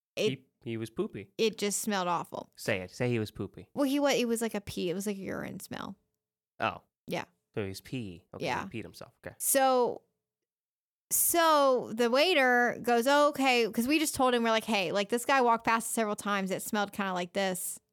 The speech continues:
Speaker 1: Uh, I don't know. We're just thinking you might wanna, like, sanitize just so you knew,
Speaker 2: Yeah.
Speaker 1: right?" You know. And he goes, "Oh, okay, thank you." So he went over there, and I think they went to, like, sanitize the stool or, like, whatever. And I,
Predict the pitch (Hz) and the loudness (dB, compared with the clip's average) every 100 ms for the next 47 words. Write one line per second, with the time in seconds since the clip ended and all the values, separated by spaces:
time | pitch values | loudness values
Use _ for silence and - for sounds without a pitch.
0 | - 190 180 170 - - - 220 196 277 | -6 -2 -2 -4 -8 -4 2 2 4 2
1 | 196 226 247 226 202 240 220 220 226 254 | 4 4 4 2 0 0 2 2 4 4
2 | 262 - - 214 214 208 - 226 202 214 | 4 2 -2 0 2 0 0 0 0 0
3 | 220 214 208 220 269 285 - 277 247 254 | 2 4 4 2 0 0 0 0 2 2
4 | 233 254 254 208 202 208 220 - 226 214 | 2 4 4 2 0 -2 -6 -6 0 2
5 | 208 214 - _ - 208 170 - - - | 2 0 -4 _ -8 -6 -6 -8 -14 -16
6 | 247 262 277 277 302 302 277 294 277 233 | -4 0 2 4 4 4 4 2 2 2
7 | 226 240 233 190 196 226 254 285 285 254 | 2 0 0 -4 -2 0 0 2 2 2
8 | 233 233 226 220 247 233 233 214 214 214 | 2 2 2 2 0 0 2 2 0 0
9 | 208 185 175 - - 247 208 214 214 208 | 2 2 0 -8 -6 0 2 0 0 0
10 | 196 202 - - 208 208 220 208 180 175 | -2 -2 -2 0 2 2 2 2 0 -6
11 | _ - 202 190 190 190 196 220 208 202 | _ -6 -4 -2 -2 -2 -2 -2 0 0
12 | 208 | 0